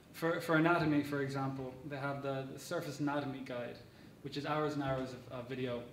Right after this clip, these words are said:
um, on, on surface anatomy. Similarly, a dissection guide, full access to the College of Surgeons in Ireland Library, uh, a structured, um, basic surgery course, a communication course,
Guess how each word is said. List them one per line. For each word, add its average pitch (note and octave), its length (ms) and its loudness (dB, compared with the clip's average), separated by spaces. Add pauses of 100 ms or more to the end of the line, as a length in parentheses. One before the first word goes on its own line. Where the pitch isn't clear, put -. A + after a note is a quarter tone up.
(140)
um, A#2 580 -10 (1040)
on, C3 300 -4
on B2+ 100 -6
surface C#3+ 340 -4
anatomy. D#3+ 640 2 (680)
Similarly, D#3 580 6
a C#3 60 2
dissection D#3 720 0
guide, E3 380 4 (1400)
full F3 280 2
access D3+ 520 4
to D3 80 -6
the C3+ 100 -6
College C#3+ 260 0
of C#3+ 60 -6
Surgeons C#3+ 360 0
in C3+ 80 -2
Ireland C3 280 -2
Library, D#3+ 500 4 (880)
uh, C3 440 0
a - 40 -6
structured, D#3 560 0
um, C#3 240 0
basic D#3 340 -2
surgery D#3 460 0
course, D#3+ 540 0 (360)
a - 140 -12
communication E3 720 -2
course, E3 500 -4